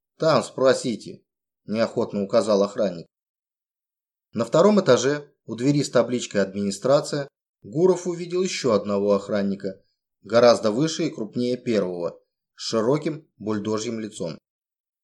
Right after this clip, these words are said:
Бульдог, как мысленно окрестил его Лев, хмуро взирал на нежданного гостя,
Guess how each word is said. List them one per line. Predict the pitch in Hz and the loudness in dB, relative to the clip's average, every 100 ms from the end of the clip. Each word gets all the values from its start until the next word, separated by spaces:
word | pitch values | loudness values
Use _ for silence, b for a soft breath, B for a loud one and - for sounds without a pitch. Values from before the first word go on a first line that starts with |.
| _ _ _ _ 101 | _ _ _ _ -2
Бульдог, | 110 123 123 170 - - | 4 4 6 4 4 -6
как | - 104 | -6 -4
мысленно | 131 113 104 101 | -2 -4 -2 0
окрестил | 101 113 110 - 104 101 | 0 -2 -6 -4 -2 0
его | 104 | 0
Лев, | 104 95 - _ _ _ _ _ | 0 -2 -4 _ _ _ _ _
хмуро | - 107 117 160 160 | -14 -4 2 4 4
взирал | - 143 147 147 | 2 4 6 4
на | 120 | 2
нежданного | 104 98 98 117 123 117 117 | 0 -2 0 0 0 -4 -4
гостя, | 107 98 - - | -4 -4 -4 -14